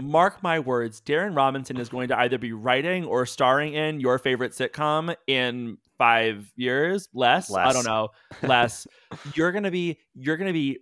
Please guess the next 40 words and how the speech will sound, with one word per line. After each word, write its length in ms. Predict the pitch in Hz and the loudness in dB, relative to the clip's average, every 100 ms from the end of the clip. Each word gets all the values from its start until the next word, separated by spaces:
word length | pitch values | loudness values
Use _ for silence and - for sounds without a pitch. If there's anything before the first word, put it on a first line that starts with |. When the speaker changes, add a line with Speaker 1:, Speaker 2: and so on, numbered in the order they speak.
| - | -8
Speaker 1:
putting 400 | 156 160 143 123 | -4 -4 -4 -6
gifs 440 | 104 131 151 - - | -2 -2 -2 -10 0
of 200 | 156 147 | 2 2
Darren 460 | 156 156 156 160 151 | 0 0 0 -2 -4
on 180 | 117 | -10
Tumblr. 600 | 107 135 135 131 135 131 131 - 85 | -8 -6 -6 -4 -4 -4 -6 -12 -6
You're 200 | 135 151 | -2 0
gonna 200 | 160 156 | -2 -4
Speaker 2:
Mm-hmm. 40 | |
Speaker 1:
be 240 | 135 143 131 117 139 | -2 -2 -2 -2 -4
reblogging 600 | 127 120 123 135 139 127 | -2 0 2 2 -2 -4
reaction 560 | 120 117 117 - - 139 | -4 0 0 0 -4 -2
images 560 | 123 120 123 123 120 | -2 -4 -2 0 -2
from 220 | - 127 123 | -6 -10 -6
Darren's 460 | 127 117 120 120 | -6 -6 -8 -12
show 580 | - - 131 117 117 117 | -12 -6 -2 0 0 -2
on 180 | 120 117 | -4 -6
your 100 | 120 | -6
Twitter. 520 | 117 123 117 117 113 117 | -8 -6 -4 -4 -6 -4
Like, 220 | 127 120 - | -4 -4 -8
you, 360 | 127 113 143 139 _ | -20 -12 -8 -8 _
Darren, 540 | - 135 143 151 160 165 _ _ _ _ | -2 0 2 0 -2 -10 _ _ _ _
prepare, 680 | - 160 - 151 143 131 120 _ _ | -8 -6 -2 2 4 4 0 _ _
prepare 380 | 160 - 160 160 | -12 0 2 2
to 180 | - 175 | 0 -4
have 200 | 151 127 | -2 -4
your 120 | 127 | -6
soul 460 | - - 135 139 | -8 -2 0 0
lifted 520 | 123 123 - 117 110 110 _ | -2 -8 -8 -8 -8 -10 _
by 100 | - | 0
the 100 | 123 123 | 0 -2
comedy 440 | - 120 117 113 | -2 -2 -2 -6
Speaker 2:
<laughs> 20 | |
Speaker 1:
that 120 | 117 | -8
she 160 | - 143 | -6 -6
will 120 | 123 | -6
bring 200 | 110 123 | -4 -6
into 160 | 120 117 | -6 -8
this 220 | 127 127 | -8 -6
world 360 | 151 156 170 | -2 0 2